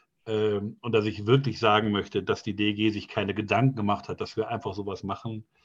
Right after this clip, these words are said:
ist bei weitem nicht richtig. Ähm,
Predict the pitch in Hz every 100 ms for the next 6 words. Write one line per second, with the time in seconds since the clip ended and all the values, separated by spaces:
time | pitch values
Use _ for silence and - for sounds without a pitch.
0 | _ _ _ - - - 104 101 104 107
1 | 110 - 101 95 98 - 101 92 107 95
2 | 95 87 - _ 104 98 95 98